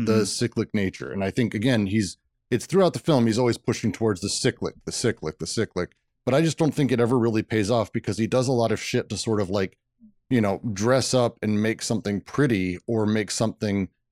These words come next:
Speaker 2: add on to that. Uh, almost like, not to use another version of cyclic or meta, but, like, it's all hats on hats on hats on hats,
Speaker 1: It creates
Speaker 2: where
Speaker 1: a
Speaker 2: it's
Speaker 1: lot
Speaker 2: like,
Speaker 1: of noise around the signal.
Speaker 2: it's,
Speaker 1: Yeah.
Speaker 2: it's so much where you're like,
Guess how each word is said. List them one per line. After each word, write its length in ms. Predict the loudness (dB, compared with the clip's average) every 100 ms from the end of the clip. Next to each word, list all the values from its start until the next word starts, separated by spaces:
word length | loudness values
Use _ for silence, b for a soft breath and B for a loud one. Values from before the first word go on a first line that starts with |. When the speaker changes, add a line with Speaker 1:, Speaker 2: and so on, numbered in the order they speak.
| _
Speaker 2:
add 220 | 0 2
on 260 | 2 2 2
to 120 | 0
that. 400 | 0 -2 -2 -8 _ _ _
Uh, 240 | -4 -2 -2
almost 420 | 0 0 0 0
like, 280 | 0 0 _ _ _ _ _
not 200 | -2 0
to 240 | 2 0 0 _ _
use 280 | 0 0 2
another 400 | 0 2 0 -2 _
version 360 | 0 2 2 0
of 100 | -2
cyclic 540 | 0 0 2 0 -2 -4 _ _
or 140 | -2
meta, 320 | 2 4 4 2
but, 120 | 2
like, 240 | 0 0 _
it's 220 | -4 -4 -8
all 320 | 0 2 4 2
hats 380 | 0 -2 0
on 140 | -4 -2
hats 480 | 0 -2 -2 -12 -10
on 200 | -4 -4
hats 360 | -2 -4 -4 -6
on 160 | -6 -4
hats, 260 | -2 -2
Speaker 1:
It 60 | 0
creates 200 | 0 2
Speaker 2:
where 80 | 2
Speaker 1:
a 20 |
Speaker 2:
it's 40 | 4
Speaker 1:
lot 60 |
Speaker 2:
like, 80 | 2
Speaker 1:
of 60 | 2
noise 420 | 0 0 0 -2
around 220 | -2 -2
the 60 | -4
signal. 400 | -4 -4 -2 2
Speaker 2:
it's, 240 | 2 2 -8 _
Speaker 1:
Yeah. 100 | 0 0
Speaker 2:
it's 140 | 0
so 300 | 0 4 4
much 400 | 6 6 4 0
where 140 | 2
you're 160 | 4 4
like, 300 | 4 2